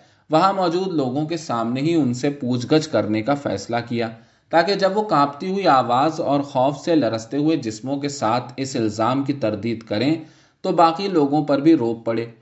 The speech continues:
और वो भी इबरत पकड़ें। लेकिन जो कुछ उसके साथ पेश आने वाला था, वो उससे बिल्कुल बेखबर था। जब वो दोनों उसके सामने पेश किए गए, तो वो कयाफा शनास होने के बावजूद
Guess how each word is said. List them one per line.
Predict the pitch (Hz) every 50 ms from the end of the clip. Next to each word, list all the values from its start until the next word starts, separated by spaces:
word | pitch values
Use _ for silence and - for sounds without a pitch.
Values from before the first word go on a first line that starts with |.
| _ _ _ _ -
और | 165 170
वो | 160 160 175 180
भी | 165 180 214 220
इबरत | 185 170 147 160 160 160 156 - -
पकड़ें। | 120 - 113 104 104 104 - - _ -
लेकिन | 131 151 156 - 175 156
जो | 143 143 143 143
कुछ | 139 - 196 190 - -
उसके | 151 143 - - 151 139
साथ | - - 113 120 127 127 -
पेश | - 120 120 -
आने | 120 104 107 110 107
वाला | 104 104 107 123 147 -
था, | 147 147 156 - - - - _ _ _ -
वो | 175 190 196
उससे | 190 175 156 - - 185 185 170
बिल्कुल | 147 143 131 127 123 - 165 165 139
बेखबर | 120 113 107 - 120 110 117 113 107
था। | - - 98 - - - _ _ _ _ _ _ _ _ _ _ _
जब | 160 147 185 185 180
वो | 196 220
दोनों | 202 214 208 208 226 226
उसके | 220 - 220
सामने | 214 - 196 170 170 180 196 202
पेश | 196 175 175 175 165 -
किए | - 165 170 170 160
गए, | 170 170 175 180 175
तो | 180 180
वो | 170 165 156
कयाफा | 156 131 123 127 127 127 123 156 156
शनास | 151 151 131 127 131 139 143 139 -
होने | 127 120 127 131 131
के | 131 131
बावजूद | 107 104 104 104 101 107 104 117 127 123 107 - -